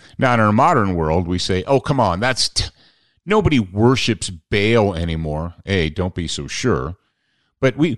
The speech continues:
you know, we, we don't do that. We don't make little idols for ourselves and, and worship idols. How many times are we warned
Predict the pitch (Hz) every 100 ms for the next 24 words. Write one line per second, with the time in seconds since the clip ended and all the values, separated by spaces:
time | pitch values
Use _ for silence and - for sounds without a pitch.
0 | - - 214 226 190 240 226 120 110 139
1 | 113 101 92 67 - - - _ _ _
2 | _ 135 202 170 113 127 120 - _ 127
3 | 135 113 - 113 123 123 107 98 - 95
4 | 85 82 80 98 82 80 87 90 87 -
5 | 101 87 104 131 117 107 90 - 95 101
6 | 76 62 - - _ _ _ 147 208 196
7 | 190 175 143 139 127 95 104 139 131 107
8 | 92